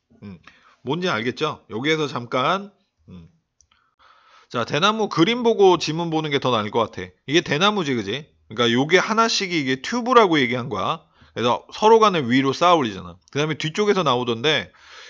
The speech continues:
대나무 이 스템에서 곧장 이렇게 대나무 잎이 열리는 게 아니야. 여기서 브랜치가 이렇게 또 나가, 줄기가. 그리고 나서 거기에서 또 이제 뭐 줄기가 조그만 게 나갔지.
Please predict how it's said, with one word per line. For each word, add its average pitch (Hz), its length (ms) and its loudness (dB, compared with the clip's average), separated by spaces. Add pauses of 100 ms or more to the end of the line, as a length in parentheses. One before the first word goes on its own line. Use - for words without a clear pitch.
(140)
대나무 208 680 4
이 165 220 0
스템에서 160 880 2
곧장 220 840 2
이렇게 139 560 2
대나무 180 420 0
잎이 139 280 -2
열리는 160 280 2
게 151 80 0
아니야. 110 400 -2 (320)
여기서 165 500 2
브랜치가 170 540 2
이렇게 131 220 0
또 131 140 -2
나가, 101 440 -4 (160)
줄기가. 135 640 -4 (500)
그리고 170 500 2
나서 185 720 6 (440)
거기에서 156 1040 4 (300)
또 185 120 2
이제 147 120 0
뭐 131 140 -4
줄기가 135 400 -2
조그만 180 340 0
게 147 80 -2
나갔지. 185 600 -4